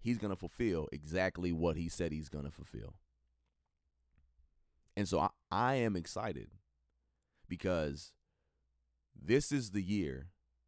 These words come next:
that the Lord has told me, and I'm gonna tell you again 'cause I've said it in an earlier podcast, that this is the year of your land of milk and honey. It's not gonna look like what you're,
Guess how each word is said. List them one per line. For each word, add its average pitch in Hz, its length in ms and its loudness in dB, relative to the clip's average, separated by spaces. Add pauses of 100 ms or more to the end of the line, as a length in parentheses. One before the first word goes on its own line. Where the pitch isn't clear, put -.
(120)
that 80 200 -4
the 82 80 -2
Lord 95 360 8
has 78 200 -2
told 90 320 4
me, 73 320 -2
and 76 140 -6
I'm 78 140 -4
gonna 76 220 -6
tell 85 220 0
you 87 200 2
again 90 280 0
'cause - 120 -10
I've 76 100 -6
said 82 160 -4
it 82 80 -4
in 82 100 -6
an 90 80 -2
earlier 90 260 0
podcast, 80 720 -2 (500)
that 78 320 0 (160)
this 92 240 0
is 98 100 -2
the 95 120 0
year 87 260 2
of 73 200 0
your 87 200 2
land 82 320 -2
of 76 120 -2
milk 78 280 0
and 71 120 -4
honey. 65 340 -6 (1120)
It's 95 200 -2
not 95 260 0
gonna 87 180 0
look 92 300 0
like 92 380 0 (960)
what - 260 -2
you're, 85 100 -2